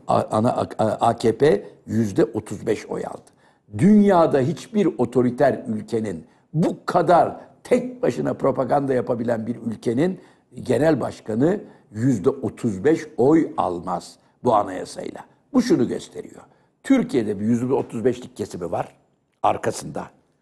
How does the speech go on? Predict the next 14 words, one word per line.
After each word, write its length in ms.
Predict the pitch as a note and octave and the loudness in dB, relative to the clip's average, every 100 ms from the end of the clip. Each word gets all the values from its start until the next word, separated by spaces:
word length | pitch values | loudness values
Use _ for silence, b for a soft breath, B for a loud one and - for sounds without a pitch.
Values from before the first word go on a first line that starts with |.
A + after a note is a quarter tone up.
| _ - | _ -2
Var. 340 | D3+ A#2 G#2+ - - _ _ - | 2 2 0 -10 -20 _ _ -2
Belki 300 | F3 C#3+ - | 2 2 4
o 60 | C#3 | 4
yüzde 280 | C#3 B2 C3 | 4 0 0
yirmi 280 | B2 B2+ A#2+ | 0 0 -2
beştir 420 | G#2+ - F#2+ G2 | -4 -6 -8 -6
de 120 | F#2 | -6
işte 260 | - - - | -6 -6 -4
o 180 | B2 | -4
yirmi, 320 | A2 C3+ - B2+ | -2 0 -2 -4
otuzdur. 460 | B2 A#2+ E2+ A#2 A#2+ b b - | -6 -6 -8 -10 -10 b b -2
Bir 180 | D#3+ - | 0 0
kesim 380 | A#2 - E2 | -2 -2 -8
var. 180 | - C3+ | -8 -10